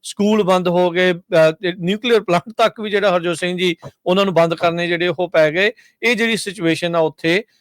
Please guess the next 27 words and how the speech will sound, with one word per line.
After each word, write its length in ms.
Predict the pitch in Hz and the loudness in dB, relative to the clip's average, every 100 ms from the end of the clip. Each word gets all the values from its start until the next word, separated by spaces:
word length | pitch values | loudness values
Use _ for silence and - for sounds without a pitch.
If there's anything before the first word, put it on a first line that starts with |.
| _ - | _ -2
ਅ, 80 | 156 | 0
ਬਣ 260 | 139 143 135 | 2 0 -2
ਗਈ 200 | 131 123 | -4 -6
ਸੀਗੀ। 360 | 135 123 127 | -8 -8 -8
ਸੋ 440 | 127 156 160 160 - _ _ | -2 2 4 2 0 _ _
ਉਹਨਾਂ 220 | 175 202 | 0 2
ਨੇ 100 | 240 | 2
ਦੱਸਿਆ 300 | 202 196 220 | 2 0 0
ਵੀ 100 | 233 | -2
ਪੈਂਤੀ 560 | 269 - 190 190 247 240 | -4 0 0 -2 -6 -4
ਹਜ਼ਾਰ 420 | 202 196 160 156 | 0 4 4 4
ਜਿਹੜੇ 180 | 170 175 | 0 0
ਐਮਰਜੈਂਸੀ 520 | 160 160 156 170 - | 0 0 -4 -6 -6
ਵਰਕਰਸ 500 | 165 156 139 175 156 | 0 0 0 -4 2
ਆ, 80 | 160 | 0
ਕਾਮੇ 440 | 170 151 143 151 | 2 -2 -2 -2
ਆ, 200 | 151 165 427 226 | 0 -2 -4 -6
ਅਮ, 120 | 151 165 160 | -6 -4 -6
ਅ, 20 | |
ਸਪੇਨ 340 | - 151 147 | -4 -4 -2
ਦੇ 80 | 165 | -2
ਵਿੱਚ, 200 | 165 151 | -4 -4
ਉਹਨਾਂ 180 | 165 185 | -4 -4
ਨੇ 100 | 202 - | -6 -2
ਪੈਂਤੀ 380 | 196 220 254 220 | -2 -2 -4 2
ਹਜ਼ਾਰ 220 | 202 156 | 4 4
ਪੈਸੇਂਜਰਸ 640 | 165 151 147 143 156 131 | -2 -8 -4 0 0 0